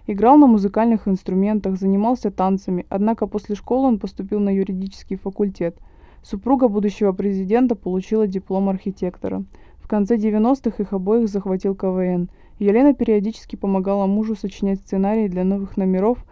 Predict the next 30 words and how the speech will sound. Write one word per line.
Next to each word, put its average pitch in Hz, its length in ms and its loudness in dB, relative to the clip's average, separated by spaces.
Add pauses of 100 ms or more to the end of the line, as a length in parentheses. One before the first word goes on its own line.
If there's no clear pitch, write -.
(220)
а 185 100 -4
позднее 202 500 2
она 196 200 2
и 190 40 0
вовсе 214 320 -4
стала 196 320 0
постоянным 190 680 -2
автором 196 360 -4
студии 190 340 -4
«Квартал 190 440 -4
девяносто 190 480 -4
пять». 175 340 -6 (440)
«Мы 254 180 8
сатирики 208 720 -2 (200)
и 202 100 -4
всегда 220 300 2
безостановочно 214 800 0
шутили 226 400 -2
обо 190 200 0
всех 202 220 -4
общественных 196 640 -2
деятелях. 180 580 -2 (280)
Большая 226 400 4
часть 233 220 0
политиков 247 500 -2
воспринимала 202 720 -2
наш 196 240 -4
юмор 226 300 0
с 202 40 -4
достоинством. 190 800 -4